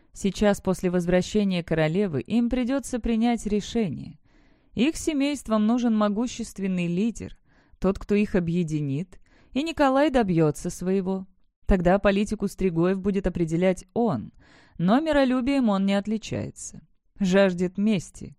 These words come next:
за смерть отца». «А какую роль играет Кайла Ангель? Никогда не видела Магнуса таким разговорчивым. Точнее, никогда не слышала, чтобы он произносил столько слов подряд за один раз. Будь у него менее отстранённый вид, я бы подразнила его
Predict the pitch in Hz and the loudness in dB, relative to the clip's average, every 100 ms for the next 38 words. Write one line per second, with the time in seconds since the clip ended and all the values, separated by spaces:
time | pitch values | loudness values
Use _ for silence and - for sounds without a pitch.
0 | - 165 175 - 151 135 - - 147 - | -6 0 0 0 -4 -4 -6 -6 -6 -6
1 | - 123 - _ _ _ _ _ _ _ | -6 -6 -8 _ _ _ _ _ _ _
2 | - - 185 190 190 196 208 170 180 170 | -8 -6 -2 2 4 4 2 2 2 2
3 | - 190 180 170 - 160 160 170 214 - | 0 0 2 0 0 -2 -2 -4 -8 -12
4 | _ _ _ - 180 - 170 165 196 220 | _ _ _ -6 -2 -2 0 2 2 0
5 | 214 208 190 180 151 156 - 165 160 165 | 0 0 2 2 0 -4 -2 -4 -2 -4
6 | 160 160 160 117 - - - - _ _ | -4 -2 -2 -4 -8 -14 -14 -16 _ _
7 | _ _ - 170 - 202 196 185 185 190 | _ _ -2 -2 0 0 0 0 2 2
8 | 185 - 208 247 180 160 - 160 196 202 | 0 -2 -4 -2 -4 -4 -4 -2 -2 0
9 | 175 165 165 - 220 - 214 190 165 165 | -2 -2 -4 -4 -6 -4 0 0 -2 -4
10 | 180 208 - 175 165 190 208 190 170 202 | -2 -2 -2 0 2 0 2 0 2 0
11 | 214 156 127 - _ _ _ _ - 214 | -2 -4 -8 -18 _ _ _ _ -2 0
12 | 233 214 196 202 202 226 185 160 - 175 | 2 0 2 2 2 2 2 -2 -4 -6
13 | - 190 196 208 180 170 185 233 196 175 | -4 -2 0 0 0 -2 -2 -2 0 0
14 | 170 190 185 190 180 185 233 277 180 120 | 0 -2 2 2 2 0 0 0 -2 -4